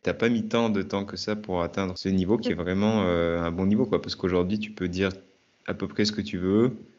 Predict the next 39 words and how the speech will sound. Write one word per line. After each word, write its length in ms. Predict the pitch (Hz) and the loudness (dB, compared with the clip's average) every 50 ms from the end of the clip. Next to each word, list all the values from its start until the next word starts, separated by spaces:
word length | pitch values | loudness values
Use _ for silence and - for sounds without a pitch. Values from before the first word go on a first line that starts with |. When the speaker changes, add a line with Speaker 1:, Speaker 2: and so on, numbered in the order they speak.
| _ _ - | _ _ -12
Speaker 1:
Tu 160 | - 104 92 | -8 -8 -4
peux 320 | - 101 104 107 104 104 - - - - - - | 0 2 4 4 4 2 -2 -8 -12 -16 -12 -8
déduire 800 | 107 101 104 110 110 107 107 110 117 123 123 123 113 101 - - 90 | -4 0 2 4 4 4 4 6 6 6 6 6 4 2 0 -2 -4
les 460 | 95 95 95 95 92 92 95 92 90 | -4 -4 -2 -2 -2 -2 -2 -2 -2
mots 200 | 92 98 104 104 | -2 -2 -2 -2
que 40 | 104 | -4
tu 120 | 104 - | -6 -8
connais 260 | - - 98 95 92 90 | -6 -4 -2 -2 -2 -2
pas, 260 | 92 98 101 101 101 | 0 0 2 2 0
j'imagine, 600 | 101 95 92 90 90 90 95 101 101 98 101 107 - | 0 -2 -2 -2 -2 -2 -2 -2 -2 -4 -4 -6 -6
à 80 | 87 90 | -6 -4
l'oral. 440 | 90 90 90 92 101 107 107 107 - - - - _ _ _ _ - | -2 -2 0 0 2 2 0 -2 -4 -10 -14 -20 _ _ _ _ -10
Euh, 360 | - 87 87 87 87 87 85 | -8 -6 -4 -4 -4 -4 -4
dans 180 | 85 90 95 92 | -2 -2 0 0
les 100 | 92 92 | 0 -2
phrases, 400 | 87 - - 101 104 104 104 104 | -2 -2 0 2 2 2 2 0
s'il 180 | - - - 95 | -2 -6 -4 -2
y 60 | 92 | -2
a 40 | 90 | -2
quelques 260 | 90 - 101 - - 110 | 0 -2 -4 -2 0 0
mots 200 | 101 101 104 104 | 2 2 2 0
que 60 | 104 | 0
tu 80 | - | -4
comprends 300 | - 98 90 - - 90 87 | -8 -8 -8 -6 -6 -4 -2
pas, 120 | 95 101 | 0 0
bah, 120 | 101 92 85 | 0 0 -2
t'arrives 320 | - - 82 85 87 85 | -2 -4 -4 -2 -2 -2
à 40 | 87 | -2
les 100 | 87 85 | -2 -2
déduire. 540 | 85 95 90 90 92 98 101 104 107 104 104 - - - - - _ - | -2 -4 -4 -4 -2 2 2 4 2 2 0 -4 -10 -14 -18 -18 _ -12
Donc, 100 | 90 90 | -8 -2
t'as 100 | - 95 | 0 2
Speaker 2:
Ouais. 60 | 90 | 2
Speaker 1:
vraiment 220 | 98 101 101 107 | 4 4 4 4
ce 180 | 104 107 - 104 | 2 2 0 -2
niveau 220 | 98 95 95 98 95 | -2 0 0 0 0
autonome, 400 | 95 - 98 101 107 101 95 - | 0 0 0 2 2 0 0 -2
quoi, 200 | - 92 92 90 | -2 -2 -2 -2
non ? 220 | 90 90 104 107 | -2 -4 -6 -6